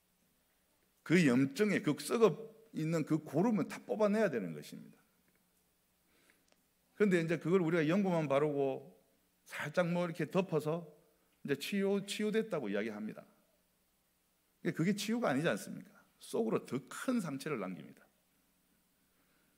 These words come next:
그래서 우리가 복음으로 완치되지 않았음을 인정할 때,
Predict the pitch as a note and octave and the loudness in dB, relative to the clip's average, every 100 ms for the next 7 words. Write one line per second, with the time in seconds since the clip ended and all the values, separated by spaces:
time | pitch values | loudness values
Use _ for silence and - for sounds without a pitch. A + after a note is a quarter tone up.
0 | _ _ _ _ _ _ _ _ _ _ | _ _ _ _ _ _ _ _ _ _
1 | _ _ _ _ _ _ _ _ - B2 | _ _ _ _ _ _ _ _ -6 -4
2 | A2 A2 G#2+ G2+ G#2 A#2+ C3+ A2+ F#2+ E2+ | 0 4 4 4 0 0 2 0 0 -4
3 | - C3+ B2 - C#3 B2+ - D3+ C3 - | -6 -6 -6 -4 -4 -4 -6 -4 -4 -4
4 | A2 B2+ C#3 - - F3 F#3 D3 - - | -2 -2 -4 -8 -4 -2 -2 -4 -6 0
5 | A#2+ G#2 | 0 0